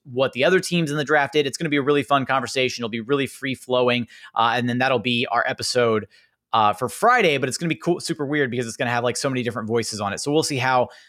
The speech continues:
I chop all that up. But for today's episode, that is going to do it. As always, thank you so much for watching, for listening, and we look forward to having you back here at Locked On Rockets once Jalen Green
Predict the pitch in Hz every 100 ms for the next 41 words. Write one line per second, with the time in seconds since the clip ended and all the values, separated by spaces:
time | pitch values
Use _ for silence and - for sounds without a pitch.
0 | - 117 - 151 131 131 120 110 110 101
1 | 95 175 120 - _ _ _ _ _ _
2 | _ 147 - 156 165 160 123 160 110 143
3 | 160 139 156 147 123 151 151 143 139 147
4 | 147 143 147 139 123 131 123 120 110 147
5 | 160 165 151 - - - 135 135 160 160
6 | 143 139 127 135 185 185 175 147 147 147
7 | 127 143 127 - 196 170 117 131 156 170
8 | 170 165 143 151 151 135 165 170 120 123
9 | 247 302 302 202 285 285 151